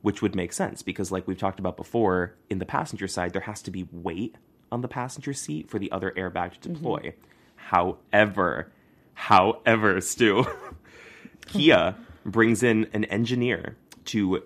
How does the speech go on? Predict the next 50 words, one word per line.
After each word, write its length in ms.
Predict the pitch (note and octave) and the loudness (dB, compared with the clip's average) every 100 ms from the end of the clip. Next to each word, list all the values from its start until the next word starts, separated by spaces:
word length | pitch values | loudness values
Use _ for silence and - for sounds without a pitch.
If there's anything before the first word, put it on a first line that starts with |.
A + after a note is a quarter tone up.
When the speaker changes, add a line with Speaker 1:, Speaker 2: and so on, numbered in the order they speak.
| - | -8
Speaker 1:
inspect 560 | G2+ G2+ - A2+ - B2+ | -8 -8 -6 -6 -6 -10
the 80 | |
car 400 | - - B2 F#2 | -10 -2 0 2
independently. 840 | F2+ F#2+ F#2 - G#2 B2 - - - - | 0 -6 -8 -6 -6 -6 -8 -12 -12 -8
And 160 | G2 F#2+ | -4 -4
they, 80 | |
this 220 | F#2 C3 A2+ | -4 -6 -6
is 80 | |
when 100 | G#2+ F#2 | -4 -4
they 80 | |
pulled 260 | F2 F#2 F2+ | -4 -6 -8
the 60 | F#2 | -2
data 400 | A#2 B2 F2+ - | -2 0 0 -2
and 140 | F#2+ | -4
they're, 140 | F#2 F#2 | -4 -4
like, 220 | F2+ F#2+ | -6 -6
looking 260 | F#2 G#2 F#2 | -8 -4 -4
at 140 | F#2 | -4
it 80 | E2 | -6
to 60 | F2 | -8
get 140 | F#2 | -10
the 60 | F2+ | -6
black 260 | G2 G2 | -4 -4
box 220 | F#2+ F#2+ | -4 -6
data 160 | F#2 F#2 | -8 -10
to 80 | F2+ | -12
see, 120 | - | -14
like, 140 | - | -14
how 140 | - F2 | -10 -8
fast 320 | G2 F2 - | -4 -4 -6
was 80 | - | -14
she 120 | - | -12
going, 480 | D#2+ F#2+ B2 F2+ F#2 _ - - - | -6 -6 -4 -8 -10 _ -20 -20 -4
what 160 | F#2+ | -4
was 120 | F#2+ - | -4 -6
going 280 | E2 E2+ | -6 -4
on. 320 | G2 A#2 F#2 F#2 - _ _ _ _ _ B2 | -4 -4 -4 -6 -12 _ _ _ _ _ -2
As 140 | B2+ | 0
it 80 | C3 | -2
turns 320 | C#3 B2+ A2+ | -2 -2 0
out, 320 | C#3 G2 - - _ | -2 -2 -6 -14 _
the 80 | G2+ | -12
passenger 540 | - - C#3+ E3+ C#3 | -8 -6 -6 -6 -6
side 380 | A#2+ A#2 G#2 G2 - | -4 -2 0 -2 -4
airbag, 580 | A2 C#3+ C#2 A1+ F2+ - _ _ _ _ _ _ - | -4 -2 -2 -2 -6 -12 _ _ _ _ _ _ -4
uh, 340 | G2 F2+ E2+ - | 0 2 0 -2
had 180 | - G#2+ | -6 -4
a 40 | |
defective 580 | G2 G2+ C3+ D#3 F3+ - | -4 -4 -4 -4 -8 -8
code 380 | - C#2 - - | -8 -10 -10 -14